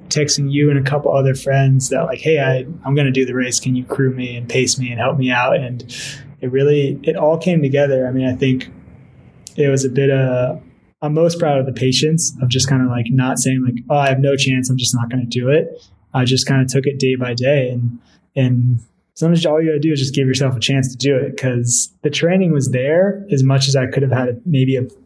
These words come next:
perf-, better last two weeks. It was good enough. And I showed up and I was healthy and, like, ready. I,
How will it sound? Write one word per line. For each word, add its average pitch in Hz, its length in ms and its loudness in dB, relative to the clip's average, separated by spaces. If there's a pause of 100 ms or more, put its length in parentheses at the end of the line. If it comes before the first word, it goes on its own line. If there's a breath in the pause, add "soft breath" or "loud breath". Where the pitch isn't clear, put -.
perf-, 139 320 0
better 147 680 2
last 165 280 0
two 175 160 2
weeks. 190 240 0
It 151 60 0
was 135 120 -2
good 151 200 2
enough. 131 520 -2 (460 loud breath)
And 143 140 4
I 131 60 2
showed 143 260 2
up 143 180 0
and 135 120 0
I 123 60 0
was 127 140 0
healthy 135 520 0
and, 127 240 -2
like, 120 360 -4
ready. 135 520 2
I, 143 140 0